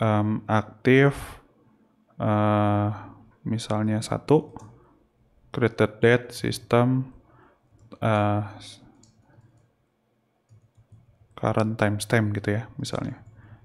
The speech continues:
Saya pakai tanggal sekarang aja. Gitu. Oke, nah ini saya insert. Terus, eh, saya commit ya.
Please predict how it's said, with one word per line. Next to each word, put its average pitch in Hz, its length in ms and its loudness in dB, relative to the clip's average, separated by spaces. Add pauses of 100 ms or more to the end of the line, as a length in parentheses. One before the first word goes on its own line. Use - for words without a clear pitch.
(100)
Saya - 160 -4
pakai - 480 -4
tanggal 104 320 -2
sekarang 104 400 -2
aja. 101 240 -4 (1400)
Gitu. - 320 -4 (1400)
Oke, 139 320 2
nah 113 160 2
ini 107 160 0
saya 110 160 0
insert. 135 560 4 (960)
Terus, - 640 0
eh, 104 500 2 (1900)
saya - 80 -18
commit 104 320 -2
ya. 104 240 -4